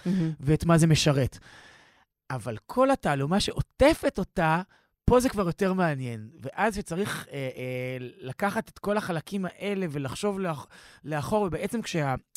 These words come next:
Speaker 2: אני נורא אוהב את זה שהכל היה גלוי לנו, אבל לא ראינו את זה. ורק כש-, אה, מראים לנו בכל מיני פלשבקים קטנים כאלה,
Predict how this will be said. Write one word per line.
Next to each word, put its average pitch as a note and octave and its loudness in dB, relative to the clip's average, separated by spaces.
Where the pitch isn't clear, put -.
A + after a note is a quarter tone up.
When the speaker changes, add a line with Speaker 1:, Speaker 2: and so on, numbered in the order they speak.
Speaker 2:
אני C#3 -2
נורא D#3+ 8
אוהב G3 6
את F#3 0
זה D3 -4
שהכל F3+ 2
היה G3 4
גלוי E3+ 10
לנו, B3 4
אבל D#3 8
לא G#3 10
ראינו F#3+ 4
את C3 2
זה. A2 -2
ורק D3+ 4
כש-, - -2
אה, E3+ 6
מראים D3 2
לנו F#3 2
בכל F#3 0
מיני G3 4
פלשבקים G#3 2
קטנים G3 0
כאלה, F#3 2